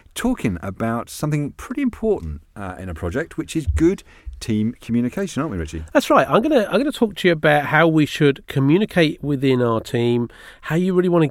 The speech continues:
Speaker 2: get on in your team, and, uh,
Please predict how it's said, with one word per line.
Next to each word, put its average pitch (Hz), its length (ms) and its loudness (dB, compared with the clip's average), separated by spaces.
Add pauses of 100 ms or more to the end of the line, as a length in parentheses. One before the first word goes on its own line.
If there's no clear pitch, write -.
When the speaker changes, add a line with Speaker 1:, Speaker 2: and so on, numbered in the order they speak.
(120)
Speaker 2:
get 151 220 4
on 156 480 6
in 120 160 2
your 110 160 2
team, 117 460 2
and, 113 280 -2
uh, 117 220 0